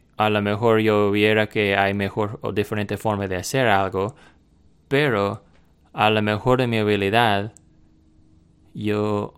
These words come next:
voy a soportar esta decisión. Yo voy a hacer esta decisión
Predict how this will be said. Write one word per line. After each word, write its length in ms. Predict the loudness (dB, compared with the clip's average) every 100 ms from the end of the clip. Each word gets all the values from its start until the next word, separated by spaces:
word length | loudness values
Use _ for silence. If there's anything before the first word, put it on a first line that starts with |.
| _
voy 280 | -2 4 4
a 40 | 4
soportar 600 | 0 -6 -8 -2 0 2
esta 280 | 0 -4 -8
decisión. 640 | -8 -10 -8 -6 -6 -8 -14 _ _ _
Yo 140 | -2
voy 140 | 0 0
a 20 |
hacer 200 | 2 2
esta 220 | 0 -4
decisión 880 | -6 -6 -8 -8 -6 -4 -4 -6 -10